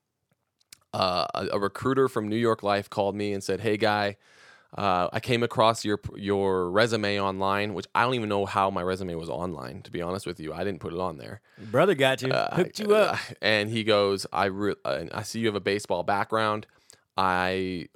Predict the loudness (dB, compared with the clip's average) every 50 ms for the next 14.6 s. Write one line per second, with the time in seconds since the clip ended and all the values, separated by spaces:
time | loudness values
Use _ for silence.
0 | -20 -20 -16 -16 -14 -8 -8 -8 -6 -4 -2 -2 -2 0 -2 0 0 0 0 0
1 | 0 0 0 -2 -2 0 0 0 -2 -2 0 -2 -2 0 0 -2 -2 -2 -4 -6
2 | -8 -8 -10 -10 -10 -8 -10 -12 -12 -14 -18 -18 _ -14 -14 -10 -8 -8 -8 -6
3 | -4 -4 -4 -4 -4 -4 -2 0 0 -2 0 0 -2 0 0 0 0 0 0 -2
4 | -4 -6 -6 -6 -4 -4 -4 -2 -2 -4 -6 -6 -4 -4 -4 -4 -4 -6 -8 -10
5 | -6 -4 -4 -2 -4 -4 -6 -8 -8 -8 -8 -8 -8 -8 -10 -10 -10 -10 -10 -10
6 | -10 -8 -10 -10 -8 -6 -8 -8 -6 -8 -8 -8 -8 -6 -4 -4 -6 -6 -8 _
7 | -20 -20 -20 _ -6 0 0 0 4 4 2 2 2 0 -2 -2 -2 -4 -6 -10
8 | -6 -4 -2 -2 -2 -2 -2 -4 -4 -4 -2 -2 -2 -4 -4 -6 -8 -8 -6 -6
9 | -6 -6 -8 -8 -10 -10 -10 -12 -12 -14 -14 -12 -10 -10 -8 -6 -6 -8 -8 -8
10 | -10 -8 -8 -8 -8 -8 -8 -6 -6 -6 -6 -4 -6 -6 -6 -6 -6 -6 -6 -6
11 | -6 -6 -6 -6 -8 -8 -10 -10 -6 -4 -4 -2 -2 -2 -2 -2 -2 -2 0 0
12 | 0 0 0 -2 -4 -6 -6 -6 -8 -6 -4 -2 -2 -2 -2 -2 -6 -6 -2 -2
13 | -2 -2 -2 -2 -4 -6 -6 -6 -6 -6 -6 -6 -6 -8 -6 -4 -4 -4 -4 -6
14 | -6 -6 -4 -4 -2 -4 -4 -6 -10 -14 -16